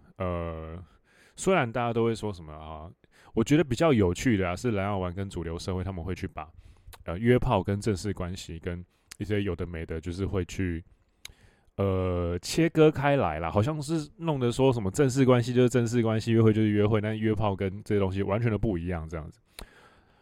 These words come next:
我觉得这个是很蓝药丸的看法。你假设是一个，基本上啊，假设你是一个S M V够高的人，你有红药丸知识，甚至你没有，你就是单纯价值破表人的话，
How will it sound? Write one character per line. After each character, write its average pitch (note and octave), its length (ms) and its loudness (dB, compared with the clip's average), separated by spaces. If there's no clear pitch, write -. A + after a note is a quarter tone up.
我 C#3 140 2
觉 D#3 140 4
得 F#3 80 8
这 F3 80 4
个 E3 100 8
是 D3 140 4
很 G2+ 160 2
蓝 F#2+ 100 0
药 A2 120 4
丸 F2+ 120 2
的 F#2 80 -4
看 E2+ 240 -4
法。 F2 220 -12
你 D3 140 -4
假 A2+ 200 0
设 D3 240 4
是 C3+ 200 2
一 B2 60 2
个， F#2 800 2
基 F3+ 220 -2
本 G#2 180 2
上 A2+ 240 2
啊， E2+ 120 -4
假 G2+ 120 -2
设 D3+ 160 -4
你 G#2+ 120 -2
是 G#2 100 -4
一 A#2 60 2
个 G2+ 80 -2
S F#2+ 220 -2
M F2 100 -2
V F#2 100 -4
够 F#2+ 180 -2
高 E2 200 -6
的 D2+ 100 -6
人， D2 100 -12
你 F2 80 -6
有 G2 200 0
红 E2+ 100 -2
药 F#2 80 -2
丸 E2 180 -6
知 F2 200 -10
识， D#2 280 -12
甚 C#3+ 160 0
至 C#3 140 -2
你 G2+ 100 0
没 F2+ 140 -2
有， F#2+ 140 -2
你 E2+ 60 -4
就 G2 100 0
是 G#2 60 2
单 G2 200 -2
纯 E2 220 -6
价 A2+ 140 0
值 F2+ 160 -4
破 F#2+ 200 -2
表 D2 220 -8
人 D2+ 240 -16
的 - 80 -14
话， F2 240 -4